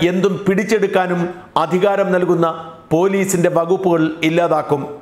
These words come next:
രാജ്യത്തെ നിലവിലുള്ള സി ആർ പി സി, ഐ പി സി, എവിഡൻസ് ആക്ട് എന്നീ നിയമങ്ങൾക്കനുസൃതമായി മാത്രമേ ഒരാളെ കസ്റ്റഡിയിലെടുക്കാനോ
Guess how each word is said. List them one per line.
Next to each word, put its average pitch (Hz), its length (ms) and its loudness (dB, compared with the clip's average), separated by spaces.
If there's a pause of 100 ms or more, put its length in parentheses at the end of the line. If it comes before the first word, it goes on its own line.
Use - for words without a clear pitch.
(420)
രാജ്യത്തെ 180 480 0
നിലവിലുള്ള 185 460 2 (420)
സി 170 100 0 (100)
ആർ 185 140 -2
പി 180 80 0 (100)
സി, 175 120 2 (560)
ഐ - 20 -2 (100)
പി 190 120 0 (100)
സി, 175 100 2 (460)
എവിഡൻസ് 190 420 0
ആക്ട് - 280 -4
എന്നീ 170 200 2 (300)
നിയമങ്ങൾക്കനുസൃതമായി 180 1160 2 (100)
മാത്രമേ 190 420 0 (480)
ഒരാളെ 175 280 2 (100)
കസ്റ്റഡിയിലെടുക്കാനോ 175 880 0